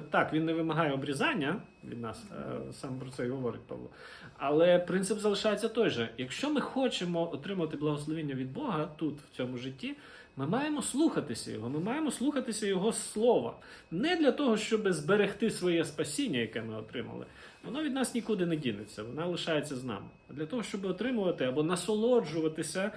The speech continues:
великими духовними благами, які Бог, власне, е, може дарувати нам. І Він бажає їх дарувати нам. І зверніть увагу на те, е,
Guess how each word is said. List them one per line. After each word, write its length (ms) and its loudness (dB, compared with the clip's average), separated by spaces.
великими 540 2
духовними 680 0
благами, 640 0
які 260 -2
Бог, 520 -2
власне, 640 0
е, 180 2
може 400 2
дарувати 760 4
нам. 140 -6
І 40 -2
Він 160 2
бажає 540 4
їх 160 -2
дарувати 580 0
нам. 160 -12
І 80 0
зверніть 420 2
увагу 360 4
на 120 2
те, 360 2
е, 380 -2